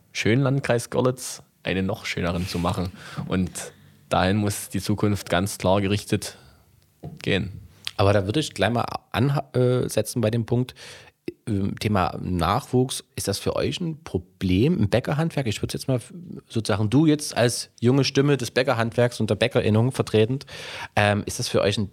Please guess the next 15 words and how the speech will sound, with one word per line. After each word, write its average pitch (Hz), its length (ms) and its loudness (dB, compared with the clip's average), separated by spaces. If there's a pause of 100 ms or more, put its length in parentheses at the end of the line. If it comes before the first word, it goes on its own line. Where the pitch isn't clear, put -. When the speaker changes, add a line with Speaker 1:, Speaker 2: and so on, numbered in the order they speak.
Speaker 2:
Thema, 123 460 2
dass 104 260 -2
ihr 107 140 0
vielleicht 98 400 -2
sogar 104 260 -2
auch - 140 -6
eure 85 220 -4
Produktion 98 840 -4
anpassen 156 560 -4
müsst, 156 220 -4
um 120 180 -4
Auszubildende 139 680 -2
zu 127 120 -8
kriegen? 139 580 -4
Oder, 110 480 0